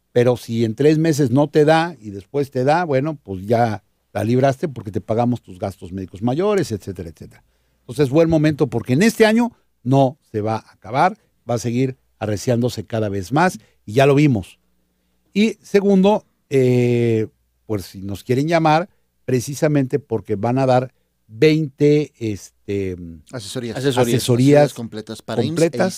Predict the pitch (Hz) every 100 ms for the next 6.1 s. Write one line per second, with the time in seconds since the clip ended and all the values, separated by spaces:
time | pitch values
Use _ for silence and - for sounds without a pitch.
0 | - - _ _ 117 117 143 214 220 -
1 | _ _ - 110 107 - 120 107 101 90
2 | - _ _ _ _ 95 - _ _ 147
3 | 170 156 151 147 135 135 - 123 151 147
4 | 135 127 123 135 170 196 - - - 113
5 | 117 113 110 - _ _ _ - 98 98